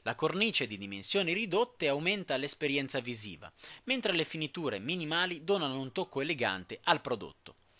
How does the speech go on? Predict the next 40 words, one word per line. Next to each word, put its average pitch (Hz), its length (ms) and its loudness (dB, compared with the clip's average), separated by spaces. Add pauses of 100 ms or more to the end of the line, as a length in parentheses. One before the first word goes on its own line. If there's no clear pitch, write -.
(220)
La 151 100 0
parte 269 320 2
posteriore 185 640 4
è 185 120 2
dedicata 156 520 0
alle 127 140 2
interfacce 127 520 -2
di 120 120 -10
collegamento. 113 760 -4 (220)
Ingressi 175 480 2
ed 160 100 -2
uscite 147 380 -2
sono 226 280 2
numerosi 107 600 -2 (160)
e 104 100 -10
consentono 180 540 -2
di 156 80 -2
accoppiare 170 540 2
il 98 80 -8
dispositivo 120 680 -4
con 196 160 0
sistemi 143 480 0
audio 90 380 -2
o 170 100 -6
video 165 220 -2
esterni 101 540 -4
in 170 120 -4
tutta - 260 -2
facilità. - 640 -4 (680)
Ci 226 120 -4
troviamo 190 380 2
di 214 80 -4
fronte 165 340 0
ad 117 80 -2
un 139 140 -4
prodotto 120 480 -2
dotato 123 360 -2
di 110 140 -8
grande 147 320 2
multimedialità. 113 880 -6